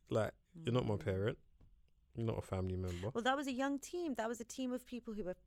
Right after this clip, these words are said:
Speaker 2: fresh out of uni. So she did that 'cause she could do that.
Speaker 1: You can't do that, though.
Speaker 2: You can't do that, but so many people do things they can't
Speaker 1: Th-,
Speaker 2: do.
Speaker 1: I know.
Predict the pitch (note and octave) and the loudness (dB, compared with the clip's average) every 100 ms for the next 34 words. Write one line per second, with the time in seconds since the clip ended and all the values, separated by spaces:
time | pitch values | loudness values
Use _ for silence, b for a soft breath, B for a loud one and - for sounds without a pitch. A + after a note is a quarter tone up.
0 | - A#3+ - A#3 G#3 G3+ G3 B3 G#3+ F3+ | -2 -2 -2 -2 -2 -4 -4 -2 -2 -4
1 | - F3+ - F3 B3+ A#3+ F#3+ G2 - - | -4 -6 -6 -6 -6 -4 -4 -4 -6 -12
2 | - E3+ - D#4 - F#3+ E3 D#3 - - | -12 -6 -2 -2 -2 -6 -2 -2 -4 -8
3 | A#2+ - - - - - - - - _ | -6 0 0 0 -4 -8 -10 -14 -16 _
4 | _ - E3+ F3+ - - D4+ A3+ - G3+ | _ -10 -8 -8 -8 -4 -2 -2 -4 -4
5 | E3+ C#3 - - - - A3 C4 B3+ A#3+ | -2 -2 -4 -8 -8 -2 2 2 2 0
6 | A#3 A#3 G#3 F3+ F#3+ F#3 F3 - D3+ - | -2 -4 -4 -6 -6 -6 -6 -6 -6 -6
7 | D3+ - - A2+ D3+ B2+ | -6 -2 2 4 6 4